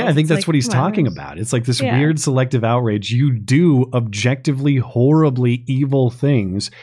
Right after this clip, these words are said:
Speaker 1: while you pretend
Speaker 2: Yeah.
Speaker 1: to be outraged about things that aren't evil or don't matter, or even if they were bad, are comparatively small to the things that you're mad about.
Speaker 2: Yeah.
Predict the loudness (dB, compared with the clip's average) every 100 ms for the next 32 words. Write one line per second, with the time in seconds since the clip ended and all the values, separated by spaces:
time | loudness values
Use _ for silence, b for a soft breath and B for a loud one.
0 | B 0 0 0 0 0 0 2 0 -2
1 | -2 -2 -2 -2 -2 0 0 0 -2 -8
2 | _ _ _ _ _ _ _ -2 2 2
3 | 0 0 2 2 0 0 0 2 0 0
4 | 0 2 0 0 0 -2 0 0 2 0
5 | 0 0 0 0 0 0 0 0 0 -2
6 | -4 -4 -2 -2 0 0 0 -2 -4 0
7 | 2 2 0 -6 -4 -2 -2 -4 -6 -2
8 | -2 -2 -8 -18 _ _ _ -10 -8 -8
9 | -12